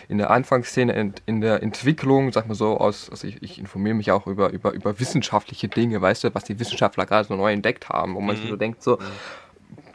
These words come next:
Speaker 1: okay, und was fange ich jetzt damit an? Aber ich sammle einfach Informationen und überlege, hm, könnte da nicht eventuell irgendwas raus werden oder so, weißt du? Vielleicht ist das irgendwie
Speaker 2: Mhm.
Speaker 1: vielleicht was Neues, Alternatives,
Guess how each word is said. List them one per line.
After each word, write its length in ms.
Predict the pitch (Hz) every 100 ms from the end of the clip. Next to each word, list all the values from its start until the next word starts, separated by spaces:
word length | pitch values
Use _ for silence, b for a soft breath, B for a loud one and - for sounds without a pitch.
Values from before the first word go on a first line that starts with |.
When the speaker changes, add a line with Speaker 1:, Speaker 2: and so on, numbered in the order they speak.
| _ -
Speaker 1:
okay, 340 | 101 - 127
und 160 | 117 98
was 160 | -
fange 280 | - 101 107
ich 60 | 113
jetzt 180 | -
damit 280 | 104 104 101
an? 260 | - 135 175
Aber 460 | - 107 104 -
ich 160 | 113 -
sammle 320 | 120 165 143
einfach 220 | 127 - -
Informationen 720 | 117 104 98 - - 120 170
und 80 | 117
überlege, 460 | 110 107 113 147 120
hm, 520 | 170 247 180 120 110 B B B - -
könnte 380 | - 123 160 160
da 160 | 139
nicht 160 | 135 127
eventuell 640 | 113 110 147 - 85 95
irgendwas 440 | 104 117 123 110 -
raus 260 | - - 170
werden 400 | - - 185 165
oder 240 | 156 143
so, 200 | 135 139
weißt 280 | - - -
du? 100 | 110
Vielleicht 300 | - - -
ist 160 | - -
das 300 | - - -
irgendwie 500 | 104 107 104 98 98
Speaker 2:
Mhm. 40 |
Speaker 1:
vielleicht 260 | 101 101 98
was 160 | 101
Neues, 340 | 104 98 110 -
Alternatives, 920 | 107 110 117 98 - 135 147 139